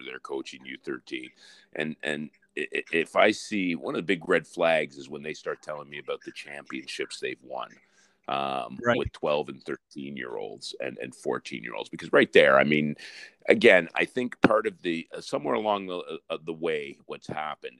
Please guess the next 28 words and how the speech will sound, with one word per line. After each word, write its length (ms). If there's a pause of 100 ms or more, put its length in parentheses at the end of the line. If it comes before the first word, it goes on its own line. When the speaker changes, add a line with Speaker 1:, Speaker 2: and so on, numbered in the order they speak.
Speaker 1:
and, 140
I 80
mean, 400
one 120
of 60
my 120
favorite 380
coaches, 460
I 40
still 240
remember 360
him 140
to 60
this 180
day, 240 (360)
simply 300
because 400 (140)
he, 200
he, 200 (260)
I 140
look 280
back 360
and 100
how 220
Key 260
was 180
developed 540
i-, 140